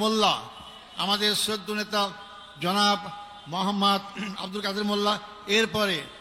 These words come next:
সবচেয়ে দুঃখজনক হচ্ছে যে আমাদের সমাজ শ্রদ্ধার পাত্র, সারা দুনিয়ায় পরিচিত আন্তর্জাতিক খ্যাতিসম্পন্ন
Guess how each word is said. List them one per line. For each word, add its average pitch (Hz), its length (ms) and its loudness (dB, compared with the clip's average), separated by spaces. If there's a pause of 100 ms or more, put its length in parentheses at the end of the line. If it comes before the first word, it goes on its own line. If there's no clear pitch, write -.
(300)
সবচেয়ে 220 400 -2
দুঃখজনক 220 580 0
হচ্ছে 160 340 0 (560)
যে 180 80 -2
আমাদের 196 400 2 (480)
সমাজ 226 280 6 (120)
শ্রদ্ধার 208 440 0
পাত্র, 202 260 -6 (540)
সারা 214 300 -2 (280)
দুনিয়ায় 220 420 6
পরিচিত 220 340 0
আন্তর্জাতিক 208 560 0
খ্যাতিসম্পন্ন 208 720 -4